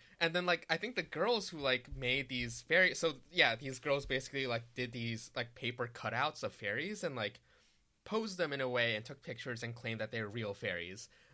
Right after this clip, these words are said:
Um, they look, if you, you can find the pictures now, they look, like, fake as hell. Um, but they convinced Sir Arthur Conan Doyle that they're real, and, like,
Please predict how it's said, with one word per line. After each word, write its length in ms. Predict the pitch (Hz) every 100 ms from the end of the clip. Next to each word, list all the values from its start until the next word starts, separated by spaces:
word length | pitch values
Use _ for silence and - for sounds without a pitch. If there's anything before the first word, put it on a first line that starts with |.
| -
Um, 220 | 117 123
they 160 | 143 160
look, 260 | 131 123 - _ _ _
if 100 | 143
you, 80 | 185
you 120 | 180
can 180 | 202 160
find 260 | 127 139 180
the 20 |
pictures 380 | 165 147 127 117
now, 200 | 101 135
they 140 | 147
look, 220 | 120 120 117
like, 180 | 92
fake 300 | - 110 107
as 140 | 95 -
hell. 280 | 92 110 139 - _ _ _
Um, 460 | 120 113 107 101 110 _ _ _
but 200 | 165 190
they 120 | 170
convinced 500 | 147 156 139 185 190
Sir 180 | - 147
Arthur 300 | 120 117 120
Conan 320 | 117 127 107
Doyle 300 | 107 107 98
that 160 | 92 104
they're 160 | 117 101
real, 300 | 139 151 120
and, 180 | 123
like, 240 | 120 120